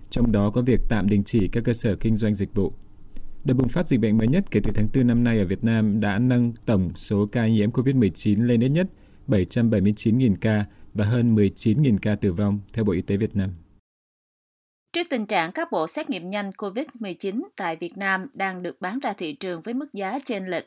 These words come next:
Speaker 2: vô tội vạ so với giá gốc, lãnh đạo Bộ Y tế Việt Nam hôm hai mươi tám tháng chín cho biết,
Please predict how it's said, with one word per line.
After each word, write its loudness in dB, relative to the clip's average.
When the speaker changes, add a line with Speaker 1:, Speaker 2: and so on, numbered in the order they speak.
Speaker 2:
vô -6
tội -6
vạ -4
so -6
với -8
giá -6
gốc, -4
lãnh 0
đạo 2
Bộ -2
Y -2
tế -6
Việt -8
Nam -6
hôm -10
hai -12
mươi -10
tám -8
tháng -6
chín -6
cho -8
biết, -4